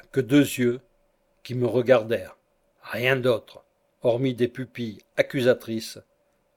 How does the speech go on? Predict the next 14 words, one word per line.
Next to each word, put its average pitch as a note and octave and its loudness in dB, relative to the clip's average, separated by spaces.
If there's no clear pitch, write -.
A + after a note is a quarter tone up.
un B2 -2
regard A#2+ 0
qui A#2+ -10
m'emmenait A2+ -6
vers G#2 -6
le G#2 -12
néant. G2 -14
Elle A#2 -2
retomba C#3+ 8
lourdement C#3+ 4
sur B2+ -2
le A#2+ 0
clavier. G#2 -4
Puis, C#3+ -6